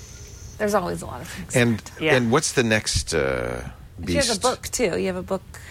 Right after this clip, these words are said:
Speaker 3: Two books: a food chain book and American Cockroach.
Speaker 2: Oh, these must
Speaker 1: And those are
Speaker 2: be, uh,
Speaker 1: accessible on our
Speaker 2: very
Speaker 1: website.
Speaker 2: popular.
Speaker 3: Mm-hmm.
Speaker 2: Or through Catherine's website, Catherine Chalmers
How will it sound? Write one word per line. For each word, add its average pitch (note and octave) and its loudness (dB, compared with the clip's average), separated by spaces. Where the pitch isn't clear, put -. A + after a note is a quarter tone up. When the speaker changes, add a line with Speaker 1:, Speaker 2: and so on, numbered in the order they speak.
Speaker 3:
Two D4+ 4
books: F3+ 4
a F#3+ 4
food A3+ -2
chain A3+ 4
book G3+ 4
and F#3 0
American D#3 -2
Cockroach. - -8
Speaker 2:
Oh, D#3 2
these D#2 0
must C#2 2
Speaker 1:
And C#2+ 0
those C#2+ 4
are C#2 4
Speaker 2:
be, C2 2
uh, - 4
Speaker 1:
accessible - 0
on - -4
our - -2
Speaker 2:
very F2 4
Speaker 1:
website. - -6
Speaker 2:
popular. G#1 -2
Speaker 3:
Mm-hmm. D#3 -8
Speaker 2:
Or F3+ 6
through - -2
Catherine's A1+ -2
website, B1 -2
Catherine F2+ 2
Chalmers E2 2